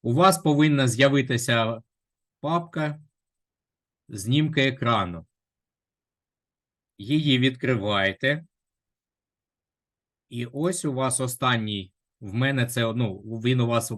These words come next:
повинен бути. Ось він, останній знімок екрану в мене відкрився. Все, зі скріншотами розібрали. Пише:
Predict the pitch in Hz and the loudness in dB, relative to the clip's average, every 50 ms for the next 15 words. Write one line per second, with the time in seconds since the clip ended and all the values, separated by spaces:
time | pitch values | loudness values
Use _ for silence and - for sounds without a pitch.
0 | 101 - 117 113 120 117 113 110 107 101 101 101 95 - 110 107 101 - _ _ | -8 -8 -4 -2 -2 -2 -2 -2 -4 -6 -6 -8 -8 -6 -6 -6 -6 -8 _ _
1 | _ _ _ _ _ _ - - 135 151 151 160 147 135 123 127 123 123 - 135 | _ _ _ _ _ _ -6 -2 0 0 0 0 0 2 2 2 2 0 0 0
2 | 127 123 120 120 113 101 104 120 123 117 113 113 113 - 117 - - 139 156 156 | 2 2 2 2 0 0 0 0 0 0 0 -2 -4 -8 -8 -6 -4 -2 -2 -2
3 | 156 143 113 98 107 117 123 127 117 117 107 113 110 - - 98 98 95 85 - | -2 -4 -4 -4 -2 -2 0 0 0 0 -2 -4 -6 -8 -10 -8 -8 -8 -8 -8
4 | - - 92 90 - _ _ _ _ _ _ _ _ _ _ _ _ _ _ _ | -10 -10 -12 -14 -16 _ _ _ _ _ _ _ _ _ _ _ _ _ _ _
5 | _ _ _ _ _ _ _ _ _ _ _ _ _ _ _ _ _ _ _ _ | _ _ _ _ _ _ _ _ _ _ _ _ _ _ _ _ _ _ _ _
6 | _ _ _ _ _ _ _ _ _ _ _ _ _ _ _ - - - 123 113 | _ _ _ _ _ _ _ _ _ _ _ _ _ _ _ -8 -4 0 2 2
7 | 107 95 95 92 - 104 104 131 139 127 - 135 147 135 - 170 165 160 156 151 | 2 2 0 -4 -8 -4 -2 -2 -2 0 0 0 0 0 0 0 2 2 2 2
8 | 151 151 147 151 135 143 151 143 165 175 180 170 143 143 135 123 - 131 120 110 | 2 2 2 0 0 0 0 2 4 4 6 4 4 0 -2 -2 0 0 0 0
9 | - - | -2 -8